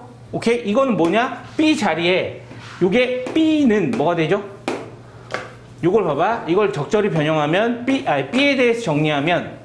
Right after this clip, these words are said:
B에 대해서 정리하면 A 플러스 델타 X다. 아, A로부터, 어, 변화율만큼 더한 게 B구나. 맞나요? 그걸 집어넣은 겁니다. 그래서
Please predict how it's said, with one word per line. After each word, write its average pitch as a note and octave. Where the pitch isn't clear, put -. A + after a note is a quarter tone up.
B에 B3+
대해서 A3+
정리하면 D3+
A F3
플러스 F#3
델타 D3
X다. A2
아, D3+
A로부터, D#3+
어, B2
변화율만큼 D#3+
더한 C#3+
게 G#3+
B구나. A#3
맞나요? E3+
그걸 G3+
집어넣은 G3
겁니다. A2+
그래서 C3+